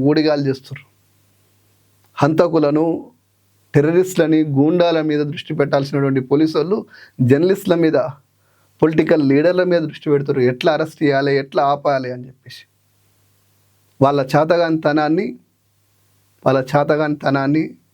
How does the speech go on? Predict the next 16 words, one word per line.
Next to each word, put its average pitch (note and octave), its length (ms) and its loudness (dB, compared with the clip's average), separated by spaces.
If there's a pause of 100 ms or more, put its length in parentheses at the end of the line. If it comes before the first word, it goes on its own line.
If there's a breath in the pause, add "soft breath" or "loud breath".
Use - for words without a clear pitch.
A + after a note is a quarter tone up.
(360)
ప్రభుత్వం, D#3 440 0 (680 soft breath)
పోలీసుల F3 520 2 (960)
వాళ్ళ C3+ 160 2
శక్తిని D#3+ 480 0
వాడుకుంటూ C3 560 -2 (840)
లీడర్లను, D3 760 2
జర్నలిస్టులను D3 840 -2 (1200)
తప్పుడు D#3 320 2
కేసులలో, D#3 580 2
తప్పుడు C#3+ 400 -2
పిటిషన్ల E3+ 440 -2
ద్వారా D3 280 0
అరెస్ట్ C#3 300 -8
చేసి C#3 200 -4
కుట్రలు C#3 420 -2
చేస్తారు. - 320 -8